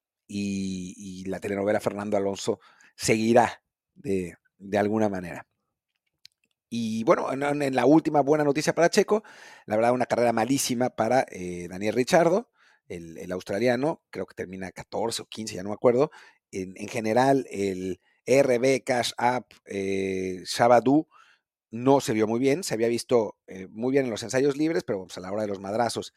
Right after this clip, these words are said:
ya es otra cosa, como lo habíamos previsto aquí. Eh, no, terminan sin puntos los dos, los dos pilotos. De hecho, eh, hay una, un, un, un, un incidente entre Tsunoda y Ricciardo porque la, los ingenieros le piden a Tsunoda que deje pasar a Richardo,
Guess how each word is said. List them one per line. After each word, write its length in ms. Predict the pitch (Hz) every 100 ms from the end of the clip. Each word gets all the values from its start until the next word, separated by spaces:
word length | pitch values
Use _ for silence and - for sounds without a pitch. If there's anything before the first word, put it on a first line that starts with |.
| _ _ _
ya 120 | 110
es 80 | 107
otra 180 | 127 131
cosa, 380 | 156 - 165 - _ _ _
como 300 | - 85 85 -
lo 260 | - 87
habíamos 360 | 80 92 95 -
previsto 360 | 98 101 - 147
aquí. 300 | - 196 - _ _ _ _ _
Eh, 100 | 101
no, 280 | 110 127 123
terminan 360 | 117 120 127 113
sin 160 | 123
puntos 380 | 127 180 190 113
los 140 | 101
dos, 240 | 113 104 -
los 100 | 104
dos 160 | 107
pilotos. 340 | - 104 104 131
De 80 | 113
hecho, 220 | - 123 - _
eh, 140 | - 92
hay 200 | 101 113
una, 300 | 123 113 104
un, 280 | 110 107 104
un, 280 | 107 107 107
un, 640 | 107 107 104 101 95 90 _ _
un 300 | 98 107 107
incidente 500 | 110 113 117 127 127
entre 180 | 110
Tsunoda 400 | 98 110 110 120
y 20 | 117
Ricciardo 460 | 113 - 123 131
porque 340 | - 104 104 95 - -
la, 540 | - 92 87 87 87 85 80 _ _ _ _ _ _ _ _ _ _ _
los 580 | 104 107 104 98 - -
ingenieros 420 | 107 123 135 135
le 120 | 120
piden 280 | 98 135 135
a 40 | 120
Tsunoda 300 | 123 127 120
que 120 | 104
deje 180 | 107 131
pasar 260 | 104 131
a 40 | 127
Richardo, 560 | 123 - 143 123 156